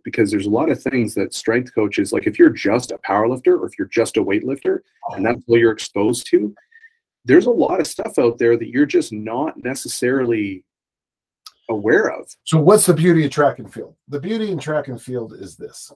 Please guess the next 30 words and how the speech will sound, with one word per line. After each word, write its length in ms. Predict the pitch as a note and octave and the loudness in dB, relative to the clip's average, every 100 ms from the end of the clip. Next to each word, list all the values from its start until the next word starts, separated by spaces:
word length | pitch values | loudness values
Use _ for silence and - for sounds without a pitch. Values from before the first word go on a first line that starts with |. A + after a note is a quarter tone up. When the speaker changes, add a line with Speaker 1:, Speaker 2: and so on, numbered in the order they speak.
| - | -8
Speaker 2:
and 140 | B2+ | -4
I, 100 | D3 | -4
and 140 | C#3 D#3 | 0 2
this 200 | F3 F3 | 2 0
is 120 | C#3+ | -2
why 240 | D3 C#3 | 2 2
I 220 | B2 A#2+ | 2 -2
always 320 | A#2+ A2+ - _ _ _ _ | -4 -8 -12 _ _ _ _
push 300 | - D3 - | -4 -4 -4
track 260 | - A#2+ A2 | -10 -10 -10
and 100 | G#2+ | -12
field. 220 | A2 G#2 _ _ _ _ | -12 -12 _ _ _ _
So 320 | - D3 C#3+ - | -6 -4 -4 -6
this 300 | D3+ F#3 - | -2 -2 -2
is 100 | D3 | -4
a 80 | C#3+ | -2
book 300 | C#3+ C3+ - | -2 -4 -6
from 200 | A#2 A#2+ | -8 -4
nineteen 560 | C#3 D3+ - C#3+ C3+ | -4 -4 -6 -4 -4
sixty-five, 1040 | B2 - C#3+ - A#2+ - C3+ C3+ C#3+ C#3+ - _ _ _ _ - | -6 -8 -8 -8 -10 4 8 8 6 0 -6 _ _ _ _ 0
uh, 300 | - B2 A#2+ | 4 6 4
Best 360 | G#2+ E3+ D#3+ - | 4 4 4 -4
of 100 | B2 | -4
Track 340 | D3 C#3+ C3+ | 0 0 0
and 120 | B2 | -6
Field 380 | - C3 B2 A#2+ | -6 -4 -6 -6
from 180 | - A2+ | -8 -8
the 80 | G#2 | -8
Coaching 400 | A2+ G#2+ - F#2+ | -8 -10 -10 -10
Clinic. 420 | - C3+ A2+ | -4 -4 -4